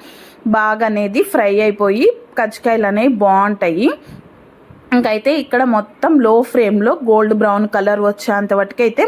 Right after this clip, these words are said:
మనం ఫ్రై చేసుకోవాలి. ఇంకా మిగిలినవి కూడా మొత్తం ఏవైతే ఉన్నాయో అవి కూడా వేసేసుకొని అయితే మనం కజ్జికాయలు అనేది ఫ్రై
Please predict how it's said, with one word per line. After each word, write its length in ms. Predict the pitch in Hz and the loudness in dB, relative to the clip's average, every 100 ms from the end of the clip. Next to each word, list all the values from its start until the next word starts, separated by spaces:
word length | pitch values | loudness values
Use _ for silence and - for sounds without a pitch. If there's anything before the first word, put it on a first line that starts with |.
| 403 | 0
మనం 180 | 214 247 - | 0 -2 0
ఫ్రై 140 | 196 196 214 | -2 0 -2
చేసుకోవాలి. 640 | 208 - 185 180 190 339 - - - - - 285 | -4 -4 -2 -2 0 0 -2 -14 -20 -20 -4 2
ఇంకా 140 | 285 269 269 | 2 2 0
మిగిలినవి 440 | 247 294 311 302 302 | 2 4 4 2 0
కూడా 180 | 294 440 330 | 0 0 0
మొత్తం 380 | 240 - 254 262 233 | -2 -2 2 4 4
ఏవైతే 340 | 233 233 240 208 | 2 0 -2 0
ఉన్నాయో 340 | 220 214 269 - 233 | -2 0 0 -2 -4
అవి 160 | 226 240 247 | -4 -2 0
కూడా 220 | 226 349 302 | 0 0 2
వేసేసుకొని 600 | 240 240 220 - 220 208 | 0 0 -4 -4 -2 -2
అయితే 220 | 202 440 640 - - - - - 247 | -2 -2 -2 -6 -20 -20 -20 -6 -2
మనం 160 | 294 508 | -2 0
కజ్జికాయలు 500 | 294 240 - 240 226 220 | -2 -2 -2 0 2 0
అనేది 320 | 214 220 415 659 - - - | -2 0 0 0 -4 -10 -4
ఫ్రై 160 | 254 | -2